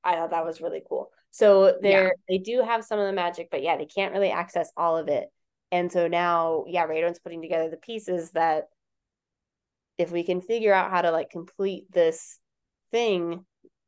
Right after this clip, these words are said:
Speaker 1: then
Speaker 2: Mm-hmm.
Speaker 1: we'll be fine. We won't be cursed anymore.
Speaker 2: Mm-hmm. Yeah.
Speaker 1: Whoa. I thought that was good.
Speaker 2: Yeah. Now, the other thing that I thought in terms of symbolism, oh,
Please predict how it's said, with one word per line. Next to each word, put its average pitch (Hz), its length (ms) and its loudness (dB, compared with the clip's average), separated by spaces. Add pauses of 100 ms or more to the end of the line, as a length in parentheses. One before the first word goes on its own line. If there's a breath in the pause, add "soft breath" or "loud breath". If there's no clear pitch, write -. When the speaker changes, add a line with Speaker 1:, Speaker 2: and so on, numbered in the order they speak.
(280)
Speaker 1:
then 160 420 0
Speaker 2:
Mm-hmm. 190 340 -6 (340)
Speaker 1:
we'll 175 100 -4
be 220 100 -6
fine. 170 260 -2
We 151 60 -6
won't 160 160 -2
be 156 100 -10
cursed 180 340 -6
anymore. - 480 -14 (520)
Speaker 2:
Mm-hmm. 185 640 -8 (200)
Yeah. - 320 -2 (560)
Speaker 1:
Whoa. 117 400 -4 (160)
I 139 140 -2
thought - 160 -6
that 80 140 -6
was 71 120 -12
good. - 260 -8 (760)
Speaker 2:
Yeah. 175 280 -2 (2000 loud breath)
Now, 220 340 4
the 208 180 -2
other 302 220 0
thing 262 180 -8
that 214 100 0
I 202 100 4
thought 190 280 -2
in 190 100 -8
terms 185 180 -12
of 175 80 -16
symbolism, 185 600 -6
oh, 202 140 0